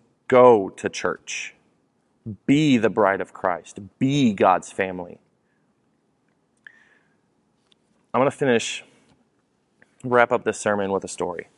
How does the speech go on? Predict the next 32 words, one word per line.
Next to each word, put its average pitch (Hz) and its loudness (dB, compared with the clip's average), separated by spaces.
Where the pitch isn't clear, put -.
And 110 -4
it's - -6
the 120 0
reason 151 0
I 117 2
fell 117 2
in 104 -2
love 92 0
with 107 -2
our 95 0
church. - -8
It's - -14
the 123 -4
reason 123 2
I 113 2
wanted 104 0
to 98 -8
become 101 -6
a 95 -2
part 92 -2
of 87 -6
this 85 -10
family. 82 -8
When 131 2
we 135 2
were 165 4
in 156 2
college, 101 0
Cassie 110 0
was 110 -4
really 113 2
struggling 95 -2